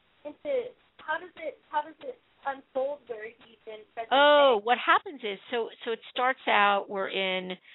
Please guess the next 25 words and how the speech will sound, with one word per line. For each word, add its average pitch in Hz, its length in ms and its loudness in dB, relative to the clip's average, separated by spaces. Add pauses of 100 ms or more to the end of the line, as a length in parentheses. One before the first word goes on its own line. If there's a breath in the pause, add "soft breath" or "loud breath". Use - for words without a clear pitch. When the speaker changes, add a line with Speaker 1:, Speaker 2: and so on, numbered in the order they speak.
(340 loud breath)
Speaker 2:
seventeen 208 420 -2
eighty-one, 165 680 -2 (240)
and 160 460 0 (160)
the 151 500 0
war, 165 720 4 (120)
uh, 151 360 2
against 147 400 0 (220)
the, - 120 -8 (100)
the, - 140 0
the, - 180 -2
the 160 80 2
war 165 180 4
between 160 300 -8
the, 147 80 -2 (140)
the, 143 240 2 (420 loud breath)
the 185 60 4
English 190 360 4 (280)
and 156 200 -2
the 147 380 -4 (140)
New 170 260 2
Americans 185 760 2 (120)
is 151 120 -6 (120)
still 160 140 -2
going 143 280 -2
on - 360 0